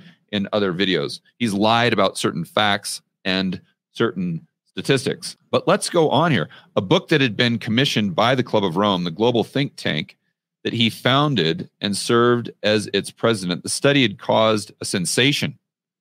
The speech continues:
after its publication in nineteen seventy-two, calling into question the sensibility of global economic growth, reiterating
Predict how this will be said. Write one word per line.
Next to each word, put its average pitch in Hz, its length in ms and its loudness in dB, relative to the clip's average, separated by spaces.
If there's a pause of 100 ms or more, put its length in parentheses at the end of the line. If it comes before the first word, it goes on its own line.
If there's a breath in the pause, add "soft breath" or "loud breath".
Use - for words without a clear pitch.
(340)
after 110 200 0
its 101 120 -2
publication 113 480 0
in - 20 0
nineteen 104 260 -2
seventy-two, 101 500 0
calling 117 360 0
into 104 120 -2
question 120 320 -2
the 87 60 -2
sensibility 104 680 0 (220 soft breath)
of 90 140 -8
global 110 400 2
economic 104 340 -2
growth, 104 380 0 (160)
reiterating 101 640 2